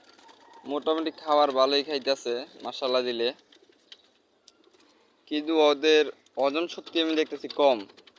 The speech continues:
হজম শক্তি কমের বিরুদ্ধে আমি মারার পরীক্ষা,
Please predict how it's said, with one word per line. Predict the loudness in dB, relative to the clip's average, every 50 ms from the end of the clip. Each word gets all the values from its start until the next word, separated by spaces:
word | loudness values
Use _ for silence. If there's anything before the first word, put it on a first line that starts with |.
| _ _ _ -20 _ _ _ _ _ _ _ -20 _ _ _ _ _ _ _ _ _ _ _ _ _ _ _ -14 -12
হজম | -10 -8 -6 -8 -8 -10
শক্তি | -14 -20 -12 _ -8 -6 0 2
কমের | 2 2 2 2 2 2 2 2 0 -4 -10 -20 -20 _ _ _ _ _ _ _ _ _ _ _ _ _ _ _
বিরুদ্ধে | -12 -8 -6 -4 -4 -4 -6 -2 0 0 0 0 -2 -8 _ _ _ _ _ _ _ _ _ _ _ _ _ _ _ _ _ _ _ _ _ -20 -20 -12 -10 -8
আমি | -6 -4 -4 -2 -2 -2 -2 -2 -2 -2 -2 -4 -4 -4 -2 0
মারার | 0 2 4 6 6 6 6 4 2 -6 -10 -20 _ _ -20 -20 -18 _
পরীক্ষা, | -4 -4 -4 -4 -6 -10 -18